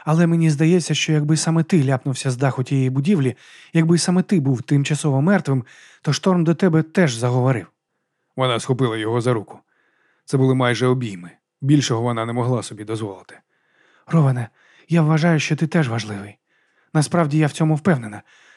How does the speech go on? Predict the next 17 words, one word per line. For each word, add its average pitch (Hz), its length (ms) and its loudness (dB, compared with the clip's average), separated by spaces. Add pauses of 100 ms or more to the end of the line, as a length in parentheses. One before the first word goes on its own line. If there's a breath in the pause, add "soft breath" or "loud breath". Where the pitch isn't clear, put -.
Тож 143 160 0
хай 170 200 2
що 160 220 0
робитимеш, 151 520 0 (500 soft breath)
не 175 120 4
дозволь 165 360 4
їм 127 200 -2
себе 123 260 -2
впіймати». 127 540 -2 (2750 soft breath)
Ви 165 140 4
можете 165 340 4
сміятися, 147 600 0
коли 135 240 0
я 123 100 0
вам 123 200 -4
це 123 120 -4
розповім, 117 540 -4